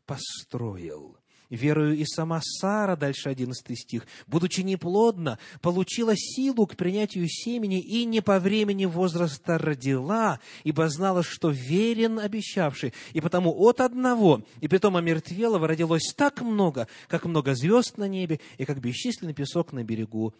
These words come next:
морском. То есть, смотрите, и именно в контексте описания взаимоотношений Авраама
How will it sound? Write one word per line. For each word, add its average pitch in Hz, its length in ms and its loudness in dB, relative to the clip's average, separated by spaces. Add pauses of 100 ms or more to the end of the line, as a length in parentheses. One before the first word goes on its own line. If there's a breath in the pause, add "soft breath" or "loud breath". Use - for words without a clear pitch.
(180 soft breath)
морском. 113 440 -10 (200 loud breath)
То - 40 -8
есть, 170 100 -2
смотрите, 190 320 -4
и 233 280 2
именно 262 260 2
в - 80 -10
контексте 233 580 0
описания 196 400 0
взаимоотношений 180 640 -2
Авраама 156 640 -2